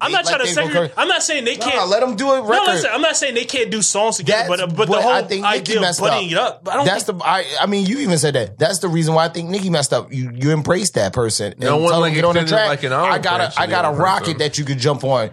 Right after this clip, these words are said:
Speaker 2: You strap the rocket to their back. What, what the, there's enough money for all of them to get.
Speaker 1: Right,
Speaker 2: I don't
Speaker 1: I'm not
Speaker 2: think Cardi gives a shit about that.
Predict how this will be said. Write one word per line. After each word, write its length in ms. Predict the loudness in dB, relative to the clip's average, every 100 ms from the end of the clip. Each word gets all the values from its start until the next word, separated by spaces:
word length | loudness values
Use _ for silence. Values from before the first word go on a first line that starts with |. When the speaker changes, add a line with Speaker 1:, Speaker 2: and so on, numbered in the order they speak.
| _
Speaker 2:
You 80 | -4
strap 260 | 0 0 0
the 80 |
rocket 440 | -2 2 0 0 0
to 80 | 0
their 100 | 2
back. 320 | 2 2 0
What, 240 | -2 -2
what 240 | -2 -2 -2
the, 160 | -4 -4 -12 -2
there's 180 | 0
enough 300 | 2 2 2 2
money 200 | 0 2
for 100 | 4
all 220 | 4 4
of 60 | 4
them 80 | 2
to 80 |
get. 180 | 2 2
Speaker 1:
Right, 100 | 2
Speaker 2:
I 40 | 2
don't 80 |
Speaker 1:
I'm 60 | 2
not 100 | 0
Speaker 2:
think 120 | -2
Cardi 320 | 2 2 0
gives 240 | 0 -2 0
a 60 |
shit 200 | 0 0
about 240 | 0 0 0
that. 200 | -2